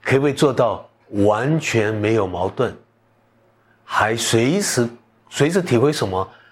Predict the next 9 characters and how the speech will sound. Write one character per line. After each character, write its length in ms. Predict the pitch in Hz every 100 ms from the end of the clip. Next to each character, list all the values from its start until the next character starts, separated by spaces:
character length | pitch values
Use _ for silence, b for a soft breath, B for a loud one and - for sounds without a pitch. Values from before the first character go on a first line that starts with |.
| B -
有 180 | 117
个 80 | 139
一 280 | 160 165 190
体 320 | 190 - 95 -
重 380 | 107 113 160
叠 180 | 165 110
在 140 | 117 110
上 240 | - 113
面， 240 | 110 104